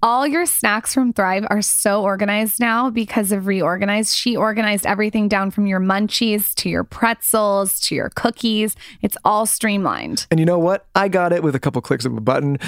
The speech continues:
Speaker 2: because, guys, we've been talking about Thrive Market for a long time. They are one of our favorite partners, longtime partners, and that's because they offer one of the best services online.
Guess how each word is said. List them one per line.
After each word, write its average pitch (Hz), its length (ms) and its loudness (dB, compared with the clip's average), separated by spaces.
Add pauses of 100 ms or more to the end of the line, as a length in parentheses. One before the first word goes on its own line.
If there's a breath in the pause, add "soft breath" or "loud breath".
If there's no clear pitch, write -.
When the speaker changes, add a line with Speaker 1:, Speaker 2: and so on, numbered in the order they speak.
(140)
Speaker 2:
because, 147 220 2
guys, 180 460 0 (140)
we've 196 120 4
been 196 100 2
talking 160 280 2
about 147 200 0
Thrive 139 220 2
Market 127 280 0
for 135 80 2
a 127 60 4
long 120 220 0
time. 123 300 0
They 147 140 4
are 160 100 2
one 151 140 2
of 139 100 0
our 139 140 2
favorite 156 600 0
partners, 135 560 2 (280 loud breath)
longtime 170 520 2
partners, 151 340 2
and 135 120 2
that's 160 180 2
because 143 500 2 (240 loud breath)
they 165 200 6
offer 156 280 2
one 147 140 2
of 139 60 0
the 135 60 2
best 131 200 2
services 123 460 0
online. 113 540 0